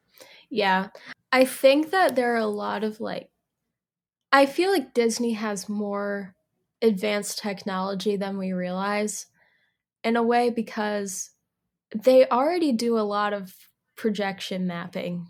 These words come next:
Like, for example, in, um, Mickey and Minnie's Runaway Railway,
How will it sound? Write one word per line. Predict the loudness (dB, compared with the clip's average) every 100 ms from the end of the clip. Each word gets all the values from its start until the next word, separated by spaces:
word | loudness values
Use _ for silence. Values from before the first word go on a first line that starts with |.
| -6
Like, | -2 -2 -4 -12 _ _ _ _ _ _ _ _
for | -2 2
example, | 2 2 2 2 0 0 0
in, | 0 -2 -2 -4 -6
um, | -4 -2 -4 -6 -10 -14 _ _ _ _ _ -8
Mickey | -4 -2 0
and | -2 -2
Minnie's | -4 -4 -4 -6 -8
Runaway | -6 -4 -2 -2
Railway, | 0 0 2 0 -2 -4 -8